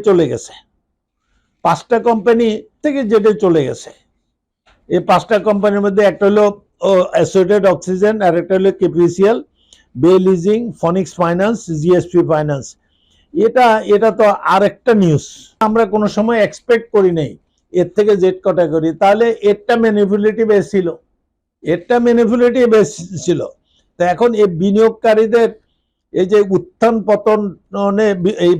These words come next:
বাজার, এই ক্যাটাগরি চেঞ্জের ফলে প-, প্রাইসের যেই উত্থান, আহ, ও পতন হয়, এই পতনটা বিনিয়োগকারীদের হাড় ভেঙে যাচ্ছে। আর আরেকটা জিনিস আমি বলবো যে আমাদের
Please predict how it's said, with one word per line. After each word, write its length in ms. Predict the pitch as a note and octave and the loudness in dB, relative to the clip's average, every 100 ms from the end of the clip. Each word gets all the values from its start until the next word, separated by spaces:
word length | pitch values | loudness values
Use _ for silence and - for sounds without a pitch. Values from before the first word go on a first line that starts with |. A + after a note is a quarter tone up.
| D#3+ | 2
বাজার, 340 | D#3 E3+ F#3+ F#3+ | 2 2 0 2
এই 140 | F3+ - | -2 -2
ক্যাটাগরি 500 | E3+ G3+ G3 G#3+ A3+ A3 | -2 -2 0 0 0 -2
চেঞ্জের 400 | G3+ G3+ G3+ G#3 | 0 0 0 -2
ফলে 360 | - G3+ G3 G#3 G#3 - | -2 -4 -2 -2 -4 -8
প-, 200 | E3+ E3+ - | -6 -6 -2
প্রাইসের 560 | E3+ F3 F3 - G#3 F3+ D#3 | 0 0 0 -2 -2 -2 -2
যেই 200 | F3+ F3 - _ _ _ _ | -2 -2 -6 _ _ _ _
উত্থান, 460 | - E3+ - A3+ A3+ G#3 G3 | -2 -2 -4 -2 -2 -2 -2
আহ, 500 | F#3+ F#3+ G3 G#3 F#3+ F3+ F#3 F3+ | 0 2 0 -2 -4 -4 -6 -2
ও 20 | G3 - | -4 -2
পতন 320 | F3 E3+ A#3+ G3+ | -2 0 0 2
হয়, 320 | F#3 D3 - _ _ - | 2 0 -2 _ _ -2
এই 180 | G3+ G#3 G#3 | 0 2 -2
পতনটা 600 | F3 F#3+ F#3+ G3+ G3+ - G#3+ F#3 | -2 -2 0 -4 -2 0 0 0
বিনিয়োগকারীদের 840 | F#3 F3+ F3+ F3 - F3 F3+ F#3+ F#3+ - | -4 -4 -4 -4 -2 -2 0 -2 -4 -6
হাড় 340 | D#3 G3 A#3 | -6 -2 -2
ভেঙে 380 | A#3+ A#3 A3 F3 | 0 0 0 -2
যাচ্ছে। 340 | B2 _ _ _ _ _ _ _ _ _ _ _ _ _ _ _ _ _ _ - | -4 _ _ _ _ _ _ _ _ _ _ _ _ _ _ _ _ _ _ -6
আর 160 | C3+ D3+ | -4 -2
আরেকটা 380 | F3+ G#3+ G#3+ A#3+ | 0 0 0 0
জিনিস 260 | A#3 A3 A3 | 0 0 0
আমি 160 | G#3+ E3 | 0 0
বলবো 220 | D#3+ D#3 F3+ | 0 0 0
যে 120 | A3+ | 0
আমাদের 420 | G#3 E3 E3+ G3 | 0 -2 -2 -2